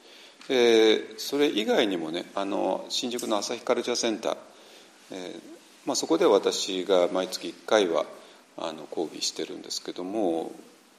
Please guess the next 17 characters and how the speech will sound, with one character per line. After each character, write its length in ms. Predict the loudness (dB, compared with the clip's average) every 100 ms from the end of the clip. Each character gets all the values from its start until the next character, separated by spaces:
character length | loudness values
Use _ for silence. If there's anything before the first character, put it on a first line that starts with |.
| _ -10
ま 140 | -10
あ、 20 |
非 120 | -8
常 220 | -4 -4 0
に、 340 | 4 4 4 0 -14 -20 -20 _ -14
な 80 | -12
ん 20 |
て 80 | -12
い 20 |
う 40 |
か 100 | -16
な、 80 | -18 -20 _ _ -14
あ 80 | -8
の、 640 | -6 -4 -4 -4 -6 -10 -16 _ _ _ _
新 220 | -12 -8 -8
宿 180 | -8
の 200 | -8 -8